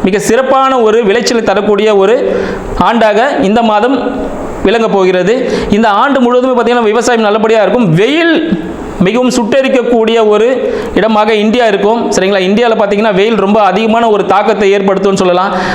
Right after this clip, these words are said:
மழையின் அளவு சற்று குறைவாக இருக்கும். இதனால் வெயில் காலங்களில் பல்வேறு நோய் உபாதைகளுக்குரிய மக்கள் ஆட்படுவார்கள் அப்படின்ற விஷயத்தையும் சொல்லலாம்.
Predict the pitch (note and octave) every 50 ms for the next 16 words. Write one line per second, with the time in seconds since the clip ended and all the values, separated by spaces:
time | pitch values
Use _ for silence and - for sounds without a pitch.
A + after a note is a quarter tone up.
0 | - - D3+ D3+ E3 G3 A#3 B3+ C4+ C4 B3 A#3 A3 G#3+ G#3 A#3 A3+ A#3 F#3+ F3
1 | F3+ F#3+ F#3 - G3 G3+ A#3 A#3 A#3 A3+ A3+ G#3 G3 G3+ A3 A#3+ C4+ B3 A3+ G3
2 | E3+ F3+ F#3+ G3+ A3 A#3 A#3+ A3+ - - - - - - - - - - - -
3 | - - - E3+ F3 A3 B3 B3 G#3 A#3 G#3 G3+ G#3 G3+ G3 G3+ G#3+ A#3 C4+ G3
4 | G3 G#3+ F#3 F#3 G3+ G#3+ A3 A3 A3 A3 A3 G3+ F#3 F#3+ G3+ A#3 C4 C4+ D4 D4+
5 | D#4 D#4 C4+ C4+ - - - F3 F3 G3+ G#3+ G#3+ G#3+ G#3 G3+ G3+ G3+ F#3+ F#3+ F#3+
6 | G#3 G3+ G3 G#3 G#3+ A#3+ C4 - - - - - - - - E3 D#3+ E3 - A3+
7 | A3+ A#3 - - - E3 G3+ G#3 G3 G#3 G#3+ G3+ G3 G3 F#3+ F#3+ F#3 F#3 F#3+ F3
8 | A2+ - - - F#3+ F#3+ F#3+ F3+ D#3 F3 G3+ G3+ F#3+ F3 - F3+ E3+ F#3 E3+ F3
9 | D#3 D#3 D#3+ E3+ F3 -